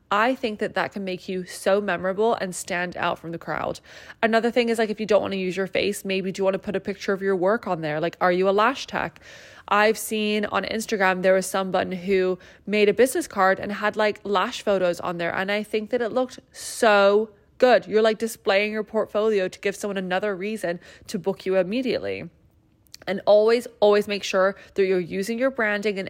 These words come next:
everything is consistent in your business, because the last thing that you need is for your logo and everything on your business to be, let's say, like, green and gray. And then they go to your Instagram and it's blue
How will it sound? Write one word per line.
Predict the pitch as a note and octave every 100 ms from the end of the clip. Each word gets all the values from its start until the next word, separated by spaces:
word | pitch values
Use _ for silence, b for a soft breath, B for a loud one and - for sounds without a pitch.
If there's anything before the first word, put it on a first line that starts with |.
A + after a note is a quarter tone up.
| -
everything | F3+ F#3+ G3+ A3
is | A3
consistent | - G#3+ G#3 F#3+ G3
in | E3
your | F#3+
business, | - E3+ F3 E3 - B B B
because | G#3+ G3+
the | F#3+
last | F#3 G3+ -
thing | A#3
that | A#3+
you | B3 C4
need | A3+ F#3 F#3+ - B B B
is | G3 F#3 -
for | - F#3 F#3+ F#3
your | F#3 F#3+ F#3 F3+
logo | F3 A3+ A3+ A3+ A3 A3 -
and | F#3+ F3+ F#3 - B B -
everything | A3 A3+ B3
on | A#3+
your | B3
business | G#3+ F#3+ F#3 F#3+ A#3+ -
to | - G#3
be, | G3+ G3 F#3+
let's | F#3 F3+
say, | G#3 G3+
like, | F#3+ F#3 F#3
green | F#3+ G3 G3 A3 A#3 -
and | F#3+
gray. | E3+ E3 - F3 - B B B _ G#3+
And | G#3+ G3+
then | G3+ G3
they | G3
go | F#3 G3
to | G#3+
your | G#3 -
Instagram | F3+ F3 A3 G#3 G3 G#3 B3+ C4+ b b b -
and | G#3 G3
it's | G3 - - - _
blue | F#3+ E3 G#3 G3+ G3